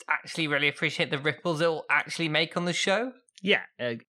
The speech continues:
Speaker 2: the Doctor has blown up Scarrow, but the Time War hasn't yet started.
Speaker 1: Right.
Speaker 2: I, I'm sorry, I'm thinking of Remembrance of the Daleks. C-, c-, Remembrance of the Daleks has this very famous conversation about time will tell.
Speaker 1: Right.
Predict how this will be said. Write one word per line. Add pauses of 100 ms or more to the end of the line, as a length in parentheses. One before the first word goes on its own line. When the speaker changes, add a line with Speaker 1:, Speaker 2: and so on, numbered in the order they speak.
(140)
Speaker 2:
the
Doctor
has
blown
up
Scarrow,
but
the
Time
War
hasn't
yet
started.
Speaker 1:
Right. (380)
Speaker 2:
I,
I'm
sorry,
I'm
thinking
of
Remembrance
of
the
Daleks. (400)
C-,
c-,
Remembrance
of
the
Daleks
has
this
very
famous
conversation
about (240)
time
will
tell. (240)
Speaker 1:
Right.